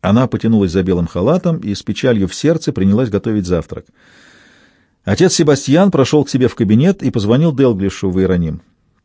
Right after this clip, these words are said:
Ответили так быстро, что было очевидно, командор уже встал. Директор сообщил дурную весть,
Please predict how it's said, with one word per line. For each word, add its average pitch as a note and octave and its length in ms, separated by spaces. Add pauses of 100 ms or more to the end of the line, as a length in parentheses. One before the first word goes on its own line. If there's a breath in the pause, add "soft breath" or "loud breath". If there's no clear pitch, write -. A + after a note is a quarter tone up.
(960)
Ответили G#2+ 460
так G2+ 160
быстро, A#2+ 320
что F#2+ 240
было G2 220
очевидно, G2+ 420
командор G2+ 380
уже G#2+ 120
встал. - 380 (520)
Директор B2+ 440
сообщил C3 420
дурную G#2+ 320
весть, F3 380